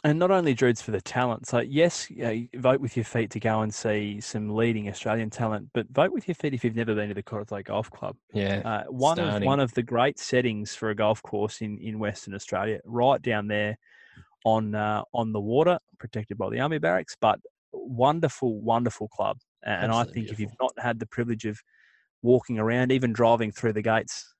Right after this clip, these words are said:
Speaker 1: uh, to, to
Speaker 2: <laughs>
Speaker 1: take a look, get along, because you, you, you're not paying anything. You don't get, uh, <laughs> you don't get that opportunity too often at Cot. So get down there and vote with your feet to take a walk around the wonderful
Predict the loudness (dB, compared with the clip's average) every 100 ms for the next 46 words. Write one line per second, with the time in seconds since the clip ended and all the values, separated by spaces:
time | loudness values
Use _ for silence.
0 | _ -6 -2 -2 -2 -6 -6 0 0 0
1 | -2 -2 -4 -4 _ _ _ _ _ 0
2 | 4 4 2 0 _ _ -2 0 0 -2
3 | -12 -12 -8 -6 -4 -4 0 0 0 0
4 | 0 -2 -6 -6 -2 0 0 0 -2 -2
5 | -10 -10 -2 0 0 0 -2 0 -2 -2
6 | 0 0 0 -4 0 0 0 0 0 4
7 | 4 4 2 2 2 0 -2 _ -20 -20
8 | -20 _ -2 0 4 2 2 -2 0 2
9 | 0 0 0 2 0 0 0 -2 0 -2
10 | -2 -6